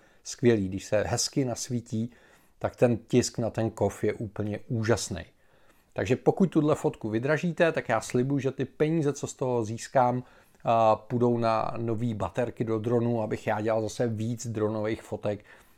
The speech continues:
a abyste si je mohli užít víc fotek z mých cest. No a pokud byste nevěřili, že, že fotka z mobilu se dá vytisknout a ten výsledek může být krásnej, tak si to vyzkoušejte třeba u Sál Digital.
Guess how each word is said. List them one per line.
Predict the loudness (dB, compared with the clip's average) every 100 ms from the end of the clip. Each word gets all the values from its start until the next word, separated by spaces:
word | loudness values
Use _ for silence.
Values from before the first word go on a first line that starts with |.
| -6
a | -2 0
abyste | 0 -2 -4 -6
si | -2
je | -2
mohli | -2 -4 -6 -6
užít | -6 -4 -6 -8 -12
víc | -4 -4 -4 -8
fotek | -10 -8 -6 -6
z | -4
mých | -8 -8
cest. | -6 -6 -6 -14 -20 -20 _ _ _ _ -4
No | 2 4
a | 6 4
pokud | 4 0 0 -2
byste | -2 -2 0
nevěřili, | 4 4 4 4 4 2 4 2
že, | 2 2 2
že | -4 0 0
fotka | -2 -6 -8 -2 0 0
z | -2
mobilu | -2 0 0 0 0
se | -2 -4
dá | -2 -2 -2
vytisknout | -4 -6 -6 -6 -6
a | -8
ten | -8 -8
výsledek | -8 -6 -6 -4
může | -4 -2
být | -2 -2
krásnej, | -4 -6 -6 -6 -6 -8 -20 _
tak | -12 -8
si | -8
to | -8
vyzkoušejte | -8 -6 -6 -4 -6
třeba | -8 -6 -6
u | -6
Sál | -6 -8 -6
Digital. | -6 -8 -8